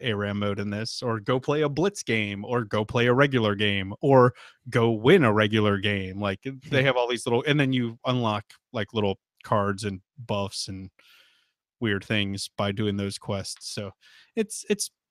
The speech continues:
Speaker 1: interesting. Uh, like, you know, I, I'll check in and I'll play a couple little games, maybe half an hour, like, every day, depending. And, uh, I don't know, I've been enjoying it. And it's
Speaker 2: Sweet.
Speaker 1: just been really weird that I've been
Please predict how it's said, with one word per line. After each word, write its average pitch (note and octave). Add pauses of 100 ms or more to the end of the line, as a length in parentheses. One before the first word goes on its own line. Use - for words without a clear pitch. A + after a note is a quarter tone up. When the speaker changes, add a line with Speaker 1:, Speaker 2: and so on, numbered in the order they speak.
(340)
Speaker 1:
interesting. G3+ (120)
Uh, C3
like, C3+
you D3
know, C#3
I, C3+
I'll C3 (120)
check -
in A#2+
and A#2
I'll A2+
play A#2
a G#2+
couple A2
little G#2+
games, G#2
maybe B2
half A2
an G#2+
hour, G2+ (160)
like, A2
every G2+
day, G2+ (500)
depending. G2+ (760)
And, G2
uh, G2 (120)
I F3
don't D#3
know, B2
I've C#3+
been D3
enjoying A2+
it. A2+ (600)
And A2
it's D#3+
Speaker 2:
Sweet. B2 (100)
Speaker 1:
just D3+
been C3
really C3
weird A#2+
that A2+
I've A2
been G#2+